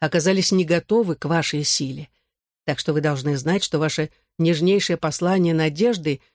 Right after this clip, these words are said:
действительно проникло в их души. Нас четверо: я, моя домоправительница и двое сирот, которых я взял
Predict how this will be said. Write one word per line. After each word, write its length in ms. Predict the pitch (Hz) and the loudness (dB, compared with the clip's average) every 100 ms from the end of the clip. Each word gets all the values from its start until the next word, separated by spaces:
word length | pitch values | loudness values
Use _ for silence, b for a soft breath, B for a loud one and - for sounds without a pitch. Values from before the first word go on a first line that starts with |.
| _ - | _ -2
действительно 760 | 170 - - 202 - 214 208 | -2 0 -2 -2 0 0 0
проникло 520 | 190 175 147 160 160 | 0 -2 0 0 -2
в 100 | 151 | -2
их 100 | 147 139 | -2 -4
души. 420 | 139 - 147 139 _ _ _ _ _ _ _ _ _ _ _ - | -6 -6 -12 -16 _ _ _ _ _ _ _ _ _ _ _ -2
Нас 360 | 214 330 - | 0 0 -2
четверо: 640 | - - 180 185 202 214 - _ _ _ - | -2 0 0 0 0 -2 -4 _ _ _ -8
я, 400 | 143 156 214 247 - | -2 0 0 -4 -8
моя 280 | 151 147 | -4 -2
домоправительница 1080 | 143 151 151 - 143 147 190 214 214 - 214 b b b | 0 0 0 -2 -2 -2 0 0 0 0 -4 b b b
и 80 | 180 | 0
двое 260 | 196 254 | 2 2
сирот, 460 | 240 247 202 156 - | 2 2 2 0 0
которых 400 | 156 170 165 - | -2 0 -2 0
я 100 | 156 | -2
взял 320 | 147 185 190 | 2 2 0